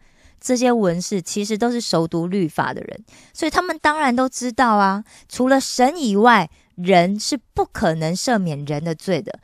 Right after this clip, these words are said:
这是对的。但问题出在哪里？就他们不知道，也不认为耶稣是神，所以他们才会认为说耶稣说这句话就是亵渎神了。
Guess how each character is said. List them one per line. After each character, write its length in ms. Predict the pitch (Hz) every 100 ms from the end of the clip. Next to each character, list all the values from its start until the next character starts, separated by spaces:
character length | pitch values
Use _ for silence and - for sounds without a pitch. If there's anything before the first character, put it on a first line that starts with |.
| _ _
这 140 | -
是 120 | 359 339
对 380 | - 330 214
的。 220 | 170 - - _ _
但 200 | - 370
问 240 | 370 427 254
题 160 | 220
出 200 | 190 226
在 180 | 220 202
哪 220 | 180 151
里？ 220 | 156 147 - _ _
就 100 | 240
他 220 | 226 226
们 100 | 202
不 140 | 170 180
知 180 | 175
道， 240 | 175 175 151
也 160 | - 165
不 260 | - 247
认 300 | 285 415 302 196
为 320 | 160 156 170 _ _ _
耶 200 | - 180
稣 260 | 185 - 170
是 240 | 175 -
神， 320 | 151 - - - 165 _ _ _
所 140 | -
以 40 | 403
他 140 | 427
们 120 | 403
才 160 | 359 262
会 140 | 269
认 200 | 311 302
为 120 | 240 208
说 220 | 240 240
耶 140 | - 226
稣 200 | - 196
说 180 | 214 202
这 160 | 208
句 160 | 170 175
话 260 | 170 185
就 300 | 160 - 233
是 220 | 190 - 185
亵 260 | - 175
渎 180 | 139 -
神 320 | - - -
了。 120 | -